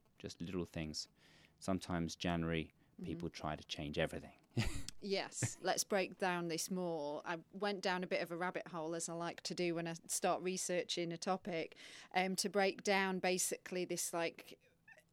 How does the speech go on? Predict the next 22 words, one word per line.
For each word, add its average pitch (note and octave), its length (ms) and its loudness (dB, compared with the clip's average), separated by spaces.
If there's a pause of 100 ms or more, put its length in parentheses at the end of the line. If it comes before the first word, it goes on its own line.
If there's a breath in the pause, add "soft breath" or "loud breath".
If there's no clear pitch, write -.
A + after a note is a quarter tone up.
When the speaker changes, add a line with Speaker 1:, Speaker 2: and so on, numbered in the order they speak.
(220)
Speaker 2:
pillar F#3+ 540 4
of E3+ 280 0
wellness E3+ 680 2
model. F3 600 0 (720 loud breath)
So, G#3+ 600 10
and G3+ 140 4
I'd F3+ 80 2 (100)
really F#3+ 240 4
love E3+ 160 -2
to F#3 100 0
know F3 120 2
what D3 80 0
you E3 60 0
think F3 180 0
about D#3+ 200 2
it. E3+ 100 4
In F#3+ 120 4
nineteen A#3 380 6
ninety-seven, F#3 840 4
Doctor F#3 640 2
Margaret G3 800 2
Swarbrick F#3+ 880 4